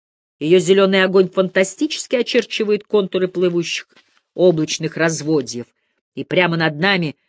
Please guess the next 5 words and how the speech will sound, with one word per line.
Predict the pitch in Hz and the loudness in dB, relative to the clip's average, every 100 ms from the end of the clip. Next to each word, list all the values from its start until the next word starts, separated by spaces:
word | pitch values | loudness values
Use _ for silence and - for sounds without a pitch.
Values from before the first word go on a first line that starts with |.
| _ | _
шевелится | - - 180 180 165 - 175 | -10 -2 2 4 2 0 -4
уродливый, | - 165 165 208 202 170 165 156 131 _ _ | -2 -2 4 4 4 4 2 0 -4 _ _
светящийся | - - 156 160 175 180 165 - - 156 | -12 -4 -4 -2 0 0 0 -6 -6 -8
кривой | - 143 139 143 - | -6 -6 -2 -2 -4
узор. | 143 120 131 117 - | -8 -6 -8 -8 -12